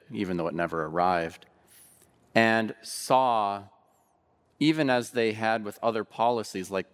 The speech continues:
residential boarding schools, the idea of destroying what was native about native people, their native place, community, cohesion, that this would somehow be a favor. Um, in your experience,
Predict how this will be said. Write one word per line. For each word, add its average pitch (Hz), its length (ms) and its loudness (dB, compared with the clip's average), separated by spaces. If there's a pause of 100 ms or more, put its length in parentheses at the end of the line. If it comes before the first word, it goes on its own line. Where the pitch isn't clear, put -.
residential 101 520 -2
boarding 104 380 0
schools, 90 540 -2 (320)
the 110 120 2
idea 107 420 4
of 98 500 -2 (120)
destroying 113 640 0
what 101 120 0
was 98 200 -4
native 101 360 0
about 92 320 0
native 92 360 -4
people, 87 440 -4 (300)
their 95 120 0
native 98 340 2
place, 95 420 0
community, 98 760 0 (360)
cohesion, 98 680 2 (360)
that 107 120 4
this - 180 0
would 110 100 -2
somehow 110 360 2
be 92 160 -4
a 85 60 -6
favor. 120 600 -4 (720)
Um, 101 560 2 (760)
in 113 120 4
your 107 140 4
experience, 123 840 -4